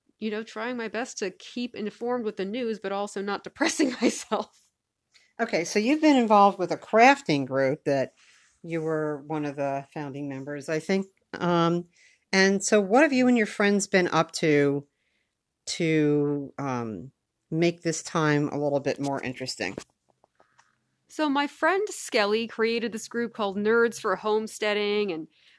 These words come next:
Speaker 1: we're basically just getting together and doing sheet, <laughs> seed sharing and having, uh, gardening questions,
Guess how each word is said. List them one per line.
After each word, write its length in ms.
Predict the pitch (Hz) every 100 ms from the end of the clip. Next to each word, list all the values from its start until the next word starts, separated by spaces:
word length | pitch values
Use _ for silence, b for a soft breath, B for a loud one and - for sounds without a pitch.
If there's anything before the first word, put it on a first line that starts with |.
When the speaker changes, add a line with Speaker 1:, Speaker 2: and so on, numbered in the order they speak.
| b
Speaker 1:
we're 100 | 226
basically 560 | 262 302 311 - 254
just 600 | 202 202 202 - - - - _ -
getting 240 | 262 277
together 480 | 247 226 226 220 220
and 280 | 175 165 170 _ _ _ _ -
doing 340 | 220 190 175
sheet, 580 | 165 - 277 277 277 -
<laughs> 0 |
seed 760 | - 240 - - - 302 302
sharing 920 | 302 - 269 226 226 233 226 226 226 196
and 240 | 170 180 - b b b
having, 540 | - 240 208 208 196 190
uh, 120 | 175
gardening 500 | 175 233 269 262 247
questions, 1400 | - 240 220 - - 220 208 202 202 196 202 - - -